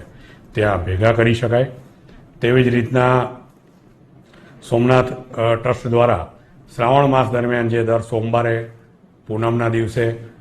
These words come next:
તેમજ માસિક શિવરાત્રિના દિવસે ભગવાન સોમનાથજીની જે પાલખી યાત્રા મંદિર પરિસરમાં, અ, નીકળે છે,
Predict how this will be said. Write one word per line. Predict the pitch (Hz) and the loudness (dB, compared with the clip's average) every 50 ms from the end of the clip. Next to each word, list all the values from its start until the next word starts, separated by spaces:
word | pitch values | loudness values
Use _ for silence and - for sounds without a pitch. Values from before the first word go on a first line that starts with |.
| - - - _ _ | -20 -20 -20 _ _
તેમજ | - 104 104 104 107 107 104 107 107 107 104 98 | -6 -4 -2 0 0 0 0 0 0 0 0 -2
માસિક | 101 101 101 - 123 113 117 | -2 -4 -2 -2 -2 -4 -4
શિવરાત્રિના | - - 110 107 110 113 113 110 - 117 117 117 113 - - - - - - - - - _ _ _ 117 107 113 113 | -6 -6 -4 0 0 2 2 0 0 0 0 0 -2 -4 -8 -14 -20 -20 -20 -20 -20 -20 _ _ _ -8 -4 -4 -2
દિવસે | 110 104 110 117 131 127 98 - 87 78 78 - - - - _ _ - | -2 0 2 2 2 2 2 0 -6 -10 -12 -16 -20 -20 -20 _ _ -10
ભગવાન | 101 101 101 113 117 120 113 | -6 -2 0 0 2 2 0
સોમનાથજીની | 113 - 120 113 113 113 117 113 104 107 110 110 107 | 0 -2 -2 -2 0 0 -2 -2 -2 -4 -4 -2 -2
જે | 104 110 110 | -2 -2 -2
પાલખી | 104 - 107 104 107 104 - - 135 | -2 -2 -2 -2 -2 -2 -2 0 2
યાત્રા | 127 117 107 - 117 110 107 107 101 98 104 107 110 | 2 2 2 0 -2 -2 -2 -2 -2 -4 -6 -10 -12
મંદિર | 104 104 107 107 101 | -10 -8 -8 -8 -6
પરિસરમાં, | - 101 104 98 - 110 101 98 101 101 101 101 95 92 - - - _ _ - - - - - - - - 101 | -6 -6 -8 -6 -6 -8 -8 -6 -6 -6 -6 -6 -6 -8 -12 -18 -20 _ _ -20 -20 -20 -20 -20 -20 -12 -10 -8
અ, | 98 98 95 95 98 98 95 | -6 -4 -4 -4 -6 -6 -8
નીકળે | 95 101 98 98 110 113 113 | -8 -8 -6 -2 0 0 0
છે, | 107 123 123 123 127 | 0 0 -2 -4 -4